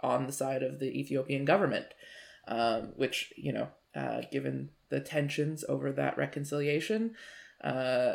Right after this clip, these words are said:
or that, that it wasn't a reconciliation, that agreement, uh, or peace, I guess, that was reached, uh, for the people in Tigray, um, it's, it re-, represents some of what that problem was when,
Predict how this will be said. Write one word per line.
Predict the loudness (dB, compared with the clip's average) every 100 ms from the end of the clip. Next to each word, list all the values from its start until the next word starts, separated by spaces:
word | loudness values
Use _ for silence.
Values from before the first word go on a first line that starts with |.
| 8
or | 8 8
that, | 4 2 0
that | 2 2 0 -2
it |
wasn't | 2 2 2 -8
a | -2
reconciliation, | 0 0 -4 -6 -2 0 -2 -2
that | -4
agreement, | 2 2 4 2 0 -6 -14 -6
uh, | 0 2 2
or | 0 0 -6 -18 -8
peace, | -6 -4 -2
I | 0
guess, | 2 2
that | 0 -6
was | -4
reached, | -2 -2 -4 -8 -10 -20 -20 -6
uh, | -4 -2 -4
for | -4 -4
the | -2
people | -2 -4 -2 -2
in | -4
Tigray, | -6 -10 -2 -2 0 -4 -8 -20 -20 _
um, | -10 -6 -6 -8 -12 _ _ _ _ -10
it's, | -8 -4
it | -4 0
re-, | 0 0 -4
represents | 4 6 6 6 4 4
some | 2
of | 2
what | 2 2
that | 2 2
problem | 2 2 2 0
was | -2 -2
when, | -4